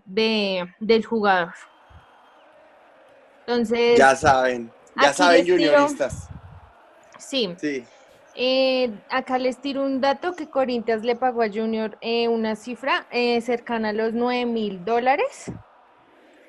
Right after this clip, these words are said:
Speaker 1: Eh, no, menti-, perdón, novecientos dólares, eh, cuando Ju-, eh, cuando el jugador llegó al club. Entonces, en julio deben pagar otra cuota y en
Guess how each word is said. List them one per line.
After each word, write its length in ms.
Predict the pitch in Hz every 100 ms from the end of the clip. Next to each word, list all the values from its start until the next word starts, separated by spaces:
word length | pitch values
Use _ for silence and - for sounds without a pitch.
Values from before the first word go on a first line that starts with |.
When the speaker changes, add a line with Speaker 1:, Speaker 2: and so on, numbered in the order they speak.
| - - - - -
Speaker 1:
Eh, 260 | 247 247 226
no, 160 | 254
menti-, 260 | 240 220 220
perdón, 520 | 214 233 220 208 180
novecientos 720 | 226 254 254 262 254 240 240 214
dólares, 640 | 277 294 320 508 - - -
eh, 720 | 247 247 247 240 233 226 214 - - - -
cuando 300 | 262 247 247
Ju-, 260 | 208 233 -
eh, 280 | 247 240
cuando 540 | 233 240 240 233 233 180
el 160 | 240 226
jugador 480 | 240 233 233 214 180
llegó 200 | 196 214
al 120 | 208
club. 240 | 233 208 - - _ _ _ - _ _ _ - -
Entonces, 580 | 247 233 247 233 220 214 -
en 180 | 254
julio 400 | 226 220 302 339 453
deben 440 | 226 220 254 254 233
pagar 340 | 269 262 240
otra 260 | 226 226 226
cuota 440 | 277 285 294 392 -
y 140 | 247
en 420 | 254 247 233 220